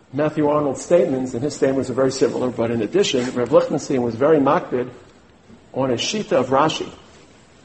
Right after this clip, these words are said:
Most people, Paskin, based on Shulchan Aruch, that your payos for a man have to come over the ear bone. But there's a shita of Rashi that the payos have to come down to the earlobe.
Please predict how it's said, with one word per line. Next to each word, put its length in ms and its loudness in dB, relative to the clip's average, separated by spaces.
Most 260 -2
people, 400 -4
Paskin, 480 -10
based 220 -14
on 80 -10
Shulchan 280 -10
Aruch, 200 -2
that 180 -10
your 80 -10
payos 480 -4
for 140 -8
a 40 -6
man 260 -4
have 160 -10
to 60 -8
come 180 -8
over 300 -2
the 160 -6
ear 120 2
bone. 260 -8
But 100 -10
there's 140 -10
a 40 -6
shita 300 -8
of 80 -2
Rashi 400 0
that 100 -6
the 80 -2
payos 300 -2
have 140 -6
to 60 -16
come 160 -4
down 180 0
to 100 -8
the 100 0
earlobe. 500 0